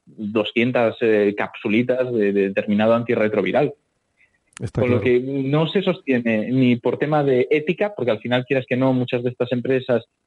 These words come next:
Speaker 1: llevan un tema ético o un tema legal que les impide eso. Y, y luego otra cosa, que es que al final tampoco tiene un control absoluto sobre lo que se investiga. Hay muchos grupos que están pagados por fondos públicos y que están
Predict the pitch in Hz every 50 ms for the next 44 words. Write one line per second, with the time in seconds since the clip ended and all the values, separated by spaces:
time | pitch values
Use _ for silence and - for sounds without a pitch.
0 | _ _ 127 123 120 120 123 120 120 123 113 113 110 113 131 139 139 135 127 127
1 | - - 123 120 113 113 113 113 113 107 107 104 110 123 127 120 110 110 - 110
2 | 104 107 - 110 104 104 110 110 110 110 113 110 110 107 107 107 120 - 185 -
3 | - _ - - - _ _ _ _ _ 165 - _ _ - 165 147 135 - 151
4 | 139 135 135 147 165 208 214 - - 113 - - 160 - - 107 - _ _ _
5 | _ _ _ _ _ _ _ _ _ _ - 139 139 131 - - - 147 143 139
6 | 135 - - _ _ _ _ _ _ _ _ _ _ _ _ _ _ _ _ _
7 | _ _ - 139 135 - - 143 143 156 180 202 220 233 - - - - - _
8 | _ _ _ _ 147 143 - - 139 143 143 175 190 214 214 214 208 196 185 175
9 | 170 151 160 160 160 151 - 147 139 135 139 143 - 139 127 127 123 120 117 120
10 | 113 - 127 123 110 - - - - 120 110 - - - _ _ _ _ _ _
11 | _ - 104 104 98 95 101 98 - 110 104 120 143 160 180 175 180 190 202 196
12 | - - 117 - - 123 127 123 123 120 123 143 147 143 123 - - - - -
13 | 120 117 117 120 - - 175 165 160 151 - 190 196 190 143 117 113 104 - 120
14 | 120 131